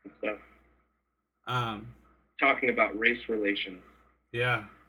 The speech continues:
Speaker 2: Well, yeah, we've talked about race on, on a few different issues. We've kinda let it go,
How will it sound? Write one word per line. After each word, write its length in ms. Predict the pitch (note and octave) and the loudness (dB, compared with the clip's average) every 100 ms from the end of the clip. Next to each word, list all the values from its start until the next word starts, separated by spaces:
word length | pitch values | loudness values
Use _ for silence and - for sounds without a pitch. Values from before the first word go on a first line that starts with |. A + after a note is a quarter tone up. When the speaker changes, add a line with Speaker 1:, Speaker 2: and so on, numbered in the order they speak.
| _ _ _ _ | _ _ _ _
Speaker 2:
Well, 100 | B2+ | 2
yeah, 200 | D3 F3+ | 6 8
we've 160 | D#3+ D#3+ | 8 6
talked 240 | F3+ F3 | 4 4
about 240 | E3 D3 B2+ | 2 2 4
race 320 | B2+ B2+ - | 2 0 -2
on, 240 | C3 A#2+ - | -6 -6 -8
on 140 | A2+ | -10
a 40 | |
few 180 | A2 C3 | -8 -6
different 300 | B2 A#2+ A2+ | -6 -6 -6
issues. 240 | A2+ - A#2+ | -8 -6 -6
We've 140 | B2+ | -2
kinda 220 | D#3+ D3+ | 0 2
let 160 | C3+ B2+ | 2 2
it 80 | A2+ | 2
go, 360 | A#2 A2+ A2+ | 0 0 -2